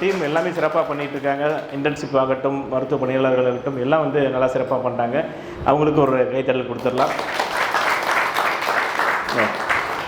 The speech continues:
இந்த இயற்கை வாழ்வியல் பயிற்சியின் நோக்கம் உடம்புல இருக்கக்கூடிய கழிவுகளை நீக்குதல். So, இந்த இயற்கை வாழ்வியல் அப்படிங்கிற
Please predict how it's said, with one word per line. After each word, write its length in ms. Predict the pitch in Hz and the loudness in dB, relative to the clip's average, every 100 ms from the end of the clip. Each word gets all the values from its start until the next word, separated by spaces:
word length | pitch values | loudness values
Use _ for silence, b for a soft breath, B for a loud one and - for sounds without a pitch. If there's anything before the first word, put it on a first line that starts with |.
| - - - - - - - - - | -6 -6 -6 -8 -6 -4 0 2 4
இந்த 140 | 131 | 6
இயற்கை 360 | 135 180 190 196 | 6 6 4 4
வாழ்வியல் 640 | 175 160 160 156 131 - - - - - - | 4 4 2 2 2 -2 -12 -16 -16 -14 2
பயிற்சியின் 460 | 151 170 170 160 131 | 2 4 4 4 4
நோக்கம் 340 | 147 151 131 - - - - - - - - - - - - - - - | 2 2 -4 -6 -16 -18 -18 -16 -16 -14 -12 -10 -10 -8 -6 -4 -4 2
உடம்புல 260 | 127 151 165 | 4 4 2
இருக்கக்கூடிய 320 | 147 147 135 | 2 2 4
கழிவுகளை 420 | 143 175 180 165 | 4 4 4 4
நீக்குதல். 460 | 131 131 139 107 - - - - - - - - - - - 349 - - - - - - - - - | 2 0 0 -2 -4 -10 -14 -14 -14 -12 -10 -10 -8 -8 -6 -4 -4 -4 -4 -2 -2 0 0 0 0
So, 140 | - 170 | 4 4
இந்த 320 | 156 147 139 | 6 4 4
இயற்கை 340 | 143 196 202 | 4 2 2
வாழ்வியல் 580 | 165 147 202 214 196 175 | 2 4 4 0 -2 -2
அப்படிங்கிற 240 | 151 151 | -4 -2